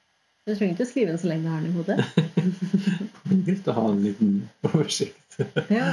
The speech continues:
Speaker 1: eh, du vet at jeg har laget en hage uten, eh, plan, det har også gått veldig
Speaker 2: Ja,
Speaker 1: fint.
Speaker 2: det er sant, det.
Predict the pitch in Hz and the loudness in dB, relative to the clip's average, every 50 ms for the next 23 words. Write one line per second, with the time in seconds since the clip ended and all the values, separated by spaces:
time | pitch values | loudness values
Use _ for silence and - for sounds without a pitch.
0 | 156 151 - 202 202 196 196 220 214 202 202 180 165 156 175 233 277 240 226 233 | 0 0 0 0 0 2 2 2 0 0 -2 -2 -2 0 0 0 2 2 2 2
1 | 214 170 - 147 147 151 156 165 165 165 170 170 175 170 160 156 160 160 165 151 | 0 0 -2 -2 -2 -2 -2 -2 -2 -2 -4 -2 -2 -2 -2 -2 -4 -4 -4 -6
2 | 147 _ - 156 160 170 170 170 170 170 - - 175 170 196 214 208 185 175 196 | -6 _ -2 -2 0 0 0 0 0 -2 -2 -2 0 0 2 2 2 2 0 0
3 | 277 302 233 - 165 147 - 196 - - 170 170 185 170 - - - - - 220 | 0 -2 -2 -4 -6 -8 -8 -8 -6 -2 -2 0 2 2 2 2 2 2 2 2
4 | 202 - 247 233 - 226 208 220 - - - 113 104 - - - - 202 - - | 2 2 0 0 0 0 -2 -2 -4 -8 -14 -14 -12 -4 -2 -2 -2 -2 -2 -4
5 | 120 | -6